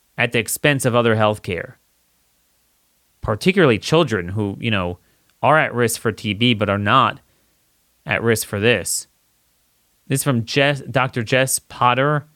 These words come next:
Um, looks like a big liberal, but big liberal doctor. But she put out some interesting stuff on Twitter. W H O estimates that, that covid nineteen pandemic, I would argue it's our response to it,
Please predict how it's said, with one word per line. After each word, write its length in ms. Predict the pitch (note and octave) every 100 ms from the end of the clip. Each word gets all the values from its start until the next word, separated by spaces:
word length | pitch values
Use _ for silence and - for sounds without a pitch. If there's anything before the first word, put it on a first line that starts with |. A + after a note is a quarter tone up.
| _ _ _ _ _ _ _
Um, 840 | A#2+ A#2 A2+ G#2+ G#2+ G#2+ G#2 G2+ - _ _ _ _ _ _ _ _ _ _ _ _
looks 280 | B2 D#3 D#3
like 100 | E3+
a 60 | B2
big 240 | C3+ A2+
liberal, 520 | G2+ C3 A2+ F2 D#2+ - _ _ _ _ _
but 320 | G2 G2 F#2 _ _ _ _ _ _ _ _ _
big 180 | C3 B2
liberal 280 | A#2+ A#2 A#2
doctor. 640 | A2 A#2+ B2+ G#2 F#2+ A2 - _ _ _
But 140 | G2+
she 100 | -
put 220 | A#2 C#3+
out 240 | C3 B2 A2+
some 160 | A#2+
interesting 400 | A#2+ C3 A#2 A#2+
stuff 260 | G#2+ A#2+ A#2
on 100 | G#2
Twitter. 480 | G2 B2+ A#2 F#2+ - _ _ _ _ _ _ _
W 240 | - C3+ C3
H 160 | B2
O 80 | C3+
estimates 380 | B2 B2 C#3 A#2
that, 200 | G#2 - C3
that 240 | G#2+ -
covid 240 | D3 C#3
nineteen 400 | C3+ A#2+ A#2 B2
pandemic, 560 | A2+ A2+ G#2 C3 A2 G#2+
I 100 | G2
would 120 | A2
argue 300 | G#2+ A#2+ A2
it's 120 | G2+
our 100 | G#2+
response 480 | F#2+ - B2+ G#2 -
to 160 | -
it, 100 | C3+